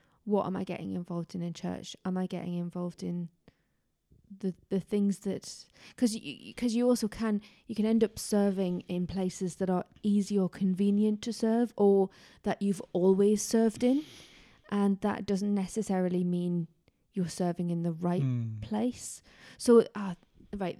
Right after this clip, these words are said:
Speaker 1: so this is, this is interesting. We're gonna s-, gonna kind of segue on to our, our other topic that we wanted to discuss, because in spiritual giftings, there is a sense of discernment. And how are you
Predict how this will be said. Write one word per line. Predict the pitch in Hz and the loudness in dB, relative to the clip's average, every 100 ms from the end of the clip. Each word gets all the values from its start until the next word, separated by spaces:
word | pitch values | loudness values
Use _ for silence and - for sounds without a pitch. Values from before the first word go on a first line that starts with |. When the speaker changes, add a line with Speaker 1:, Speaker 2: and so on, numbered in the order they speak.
| - | -8
Speaker 1:
so | 240 | -4
this | 226 220 | -2 -2
is, | 208 - _ - | -4 -6 _ -6
this | 214 208 | -6 -6
is | 190 | -8
interesting. | 180 170 180 175 | -8 -10 -12 -6
We're | 196 | -4
gonna | 196 196 - | -2 -4 -6
s-, | - - 208 - | -12 -16 -16 -12
gonna | 196 190 | -10 -6
kind | 202 | -6
of | 180 185 _ _ _ _ | -6 -8 _ _ _ _
segue | - 226 208 202 202 180 | -8 -2 0 0 -4 -4
on | 180 | -6
to | 175 | -6
our, | 175 170 165 - - | -6 -6 -10 -14 -14
our | 175 180 | -8 -4
other | 185 180 | -4 -4
topic | - 175 185 - | -8 -12 -12 -12
that | 180 | -10
we | 180 | -8
wanted | 185 165 - | -8 -8 -12
to | |
discuss, | - 170 - 180 165 - - - _ | -16 -16 -12 -14 -14 -18 -20 -20 _
because | 214 196 196 180 175 - _ _ - | -8 -6 -4 -4 -6 -12 _ _ -4
in | 214 214 | 0 0
spiritual | 208 - 190 - 185 | -2 -6 -8 -8 -10
giftings, | 175 170 - 180 160 190 - - _ _ _ _ | -10 -12 -10 -8 -6 -6 -8 -18 _ _ _ _
there | - 196 | -4 2
is | 196 190 | 2 2
a | |
sense | 185 - 170 - - - - | -6 -4 -4 -6 -10 -14 -12
of | 165 | -10
discernment. | 175 - 180 180 170 180 208 - - _ _ _ _ _ _ _ _ _ _ _ | -10 -6 -6 -4 -4 -4 -6 -10 -20 _ _ _ _ _ _ _ _ _ _ _
And | 202 | -6
how | 185 - 208 220 214 | -6 -10 -8 -4 -2
are | 202 | 0
you | 196 190 | 0 0